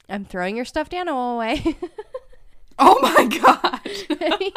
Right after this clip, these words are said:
Speaker 1: gets a stuffed animal, like, their favorite stuffed animal or something. And he's like,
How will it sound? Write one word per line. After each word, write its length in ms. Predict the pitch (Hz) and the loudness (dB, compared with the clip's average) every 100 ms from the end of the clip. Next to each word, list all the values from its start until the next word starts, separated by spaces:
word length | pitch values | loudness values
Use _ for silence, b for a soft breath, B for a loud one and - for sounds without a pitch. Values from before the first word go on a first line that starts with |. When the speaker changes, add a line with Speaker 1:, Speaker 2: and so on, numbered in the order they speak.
| 523 | -4
Speaker 1:
gets 340 | 370 330 - | -4 -6 -6
a 80 | 392 | -8
stuffed 380 | - - 202 - | -8 -10 -12 -12
animal, 400 | 262 240 214 208 320 330 285 262 | -12 -8 -8 -8 -14 -16 -14 -10
like, 100 | 247 | -6
their 160 | 254 | -6
favorite 400 | 269 247 226 - | -4 -6 -6 -12
stuffed 260 | - 226 220 | -12 -12 -10
animal 320 | 190 190 160 | -10 -10 -6
or 140 | 160 185 | -8 -8
something. 440 | 175 170 165 165 | -12 -12 -12 -12
And 120 | 170 | -12
he's 200 | 170 170 | -12 -8
like, 180 | 170 | -10